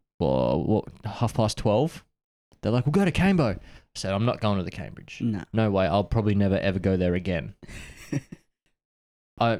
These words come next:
Speaker 1: yeah, my, the, the range of clubs I'll go to in Newcastle are very limited
Speaker 2: Very.
Speaker 1: now. It's pretty much the Argyle and Finnos.
Speaker 2: I hate <laughs>
Speaker 1: But, um, anyway, so they all walk off to the Cambridge, and I'm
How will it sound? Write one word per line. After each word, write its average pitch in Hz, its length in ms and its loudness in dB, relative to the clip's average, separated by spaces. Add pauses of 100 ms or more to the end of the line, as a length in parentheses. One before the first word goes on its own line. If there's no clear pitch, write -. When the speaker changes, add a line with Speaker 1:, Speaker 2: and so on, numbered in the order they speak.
Speaker 1:
yeah, 95 260 -8 (100)
my, 113 360 0 (520)
the, 117 200 -2
the 120 220 -2
range 143 300 2
of 143 140 -2
clubs 104 280 0
I'll 101 100 4
go 98 160 2
to 101 140 0
in 95 80 2
Newcastle 92 580 0
are 92 60 0
very 95 380 2
limited 90 500 -2 (160)
Speaker 2:
Very. 110 500 -2 (140)
Speaker 1:
now. 87 320 0 (160)
It's - 260 -6 (120)
pretty 107 160 2
much - 360 -2 (160)
the - 100 0
Argyle 82 380 2
and 76 100 -4
Finnos. 73 420 -4 (1040)
Speaker 2:
I 127 80 -6
hate - 680 -6 (240)
<laughs> - 240 -16
Speaker 1:
But, 110 140 2
um, 98 320 2
anyway, 92 380 0 (480)
so 104 320 2 (220)
they 135 180 4
all 113 180 4
walk 101 260 0
off 98 200 -2
to 92 260 2
the - 120 -8
Cambridge, 92 460 0
and 98 80 0
I'm 98 360 0